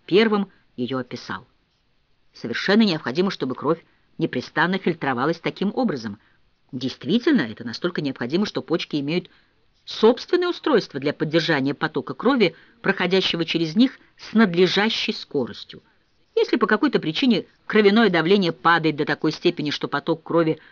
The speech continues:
проходящий через почку, убывает и становится ниже нормального предела – почка стимулируется и продуцирует вещество,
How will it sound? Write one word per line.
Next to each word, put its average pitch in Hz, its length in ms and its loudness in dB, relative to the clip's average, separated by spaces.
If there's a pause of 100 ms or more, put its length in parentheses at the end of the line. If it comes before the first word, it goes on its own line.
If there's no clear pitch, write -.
(180)
проходящий 175 560 0
через 151 280 -6
почку, - 460 0 (180)
убывает 180 640 4
и 151 40 -2
становится 165 580 0
ниже 247 400 4
нормального 147 500 2
предела – 123 480 -4 (420)
почка 370 340 4
стимулируется 339 800 4
и 277 240 2
продуцирует 254 600 0
вещество, 233 640 0